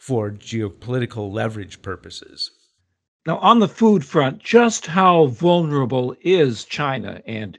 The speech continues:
Speaker 2: its bloc?
Speaker 1: Well, China specifically is much more vulnerable than people realize. For example, it has almost twenty percent of the world's population, but only seven percent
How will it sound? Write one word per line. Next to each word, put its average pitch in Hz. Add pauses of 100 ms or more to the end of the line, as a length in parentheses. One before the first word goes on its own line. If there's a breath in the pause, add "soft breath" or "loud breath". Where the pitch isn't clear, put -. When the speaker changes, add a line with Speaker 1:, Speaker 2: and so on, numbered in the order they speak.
Speaker 2:
its 107
bloc? - (640)
Speaker 1:
Well, 156
China 277
specifically 127 (140)
is 113
much 139
more 135
vulnerable 104
than 95
people 98
realize. 90
For -
example, 135 (100)
it 147
has 143
almost 131
twenty 214
percent 127
of 104
the 101
world's 101
population, 107
but 151
only 131
seven 160
percent 104